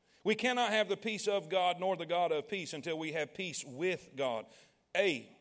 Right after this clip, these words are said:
here's the conclusion. Here's, here's, here's five things I want you to remember. Don't expect peace if you're not saved. Don't expect peace if you're not saved. B,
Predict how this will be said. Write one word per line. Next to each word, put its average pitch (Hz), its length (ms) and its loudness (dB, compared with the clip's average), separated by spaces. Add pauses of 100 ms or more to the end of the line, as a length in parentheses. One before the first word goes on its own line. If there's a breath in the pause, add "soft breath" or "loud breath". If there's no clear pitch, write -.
(220)
here's 170 200 -2
the 208 60 0
conclusion. 180 480 -2
Here's, 156 180 -6
here's, 165 260 -6
here's 156 320 -6 (760 soft breath)
five 202 300 2
things 170 320 -2
I 160 60 2
want 147 180 -6
you 160 80 -8
to 156 60 -6
remember. 123 320 -8 (1200)
Don't 202 220 6
expect 214 480 -2
peace 190 240 -4
if 147 120 -8
you're 156 120 -4
not 147 240 -6
saved. 123 500 -6 (1200)
Don't 180 220 2
expect - 400 -8
peace 185 180 -6
if 139 120 -12
you're 147 100 -8
not 143 200 -8
saved. 123 380 -6
B, 135 300 -4